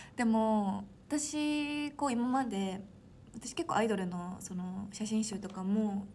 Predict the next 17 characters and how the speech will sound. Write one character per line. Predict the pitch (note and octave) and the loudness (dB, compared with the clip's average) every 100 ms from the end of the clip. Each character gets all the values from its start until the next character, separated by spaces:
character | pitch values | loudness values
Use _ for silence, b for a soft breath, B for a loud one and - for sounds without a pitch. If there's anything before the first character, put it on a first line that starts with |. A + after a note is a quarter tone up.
| - - | -18 -12
ず | G#3 | -8
っ | |
と | A#3+ | -8
好 | A#3+ | -6
き | D4 | -4
だ | A#3 | -4
っ | A3 | -4
た | - | -8
か | - | -8
ら、 | F3+ F3+ | -6 -2
見 | G3 | 0
る | F#3 | 0
の | F3 | -2
と | F3+ | -6
か | F#3 | -4
も。 | F3 F#3+ G3 - - - - - - - B B B B - | 0 -2 -4 -14 -16 -16 -20 -20 -20 -20 B B B B -4
で、 | A#3 A3+ G3+ F#3 | 0 2 0 -2